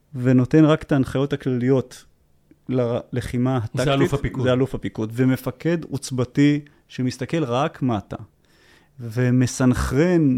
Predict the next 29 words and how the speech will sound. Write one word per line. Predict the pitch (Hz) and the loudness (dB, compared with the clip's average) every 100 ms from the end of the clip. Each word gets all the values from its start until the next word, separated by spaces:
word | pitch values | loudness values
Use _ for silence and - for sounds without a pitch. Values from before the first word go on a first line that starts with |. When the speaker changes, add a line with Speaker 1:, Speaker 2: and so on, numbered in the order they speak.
| 127 131 | 2 2
Speaker 1:
מערכים | 147 151 - 220 208 | 0 -4 -4 -4 -4
ענקיים | 160 190 - 240 247 160 | -6 -10 -2 2 4 4
שצריך | 123 147 165 185 196 | 2 -4 -4 -4 -2
ל-, | 185 160 147 | 0 2 4
להביא | 143 131 202 | 4 4 4
אותם | 208 175 | 4 0
לכדי | - 196 | 0 0
מיצוי | 175 202 | 0 0
בנקודה | 175 170 170 165 190 | 2 2 2 2 2
אחת | - 196 185 | 2 0 0
בשטח, | 147 143 190 185 | -2 0 0 -4
שזה | - 131 | -2 2
נורא | 127 165 | 4 4
קשה. | 190 175 220 147 - _ _ _ - - - - | 2 2 2 2 -2 _ _ _ -20 -20 -20 -4
כי | 139 | -2
הקרב | 127 139 156 196 | 0 2 4 6
היבשתי | 190 156 - | 4 4 2
הוא | 185 | 2
נוטה | 147 - | 4 4
להתבדר. | 135 123 117 117 117 104 110 - _ _ _ _ | 0 0 0 0 0 -4 -8 -20 _ _ _ _
הקרב | - - 156 196 | -12 0 4 6
היבשתי, | 190 156 139 - 175 190 190 - _ - | 4 4 0 0 0 2 0 -4 _ 0
להבדיל | 127 123 120 127 175 | 2 2 2 4 4
מהקרב | 165 127 139 139 135 | 6 2 2 2 4
האווירי. | 123 123 113 110 117 127 | 2 2 0 -2 -4 -6
קרב | 135 175 196 | 2 4 4
אווירי, | 151 143 131 110 - _ _ _ _ _ - | 4 4 2 -2 -8 _ _ _ _ _ -4
בפעם | 131 117 196 214 | -2 0 2 2
שיש | 185 - 156 - | 0 0 -2 -2